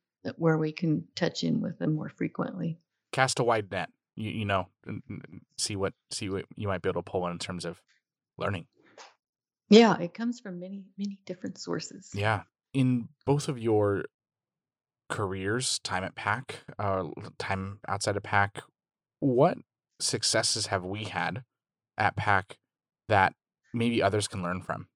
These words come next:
Speaker 2: Uh, you know, our listeners will come from a pretty diverse audience, uh, you know, mostly the packaging space, but could be, you know, auxiliary of that. Some of our, uh, our end users are, that are affiliated with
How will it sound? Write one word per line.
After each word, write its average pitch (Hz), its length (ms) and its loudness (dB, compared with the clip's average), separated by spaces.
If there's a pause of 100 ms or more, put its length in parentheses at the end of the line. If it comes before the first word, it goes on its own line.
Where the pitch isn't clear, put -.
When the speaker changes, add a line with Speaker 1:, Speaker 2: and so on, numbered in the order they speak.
Speaker 2:
Uh, 87 320 0
you 98 100 -6
know, 101 80 0
our 104 140 4
listeners 104 560 -2
will 101 160 -4
come 98 200 -6
from 98 180 -6
a 87 140 0 (140)
pretty 110 300 -4
diverse 92 540 0 (720)
audience, 90 840 0
uh, 85 380 0 (180)
you 101 80 -8
know, 92 80 -2
mostly 110 340 2
the 95 100 -4
packaging 101 420 -4
space, - 340 -4
but - 180 -8
could 98 200 -6
be, 92 300 -8 (360)
you 107 80 -6
know, 101 80 0
auxiliary 92 540 0
of 87 140 0
that. 90 320 0
Some 98 160 -4
of 90 140 -2
our, 85 380 2
uh, 85 400 -2 (460)
our 87 400 2 (280)
end 101 220 -4
users 113 440 2
are, 90 200 0 (120)
that 90 140 0
are 90 40 2
affiliated 98 380 0
with 95 140 -4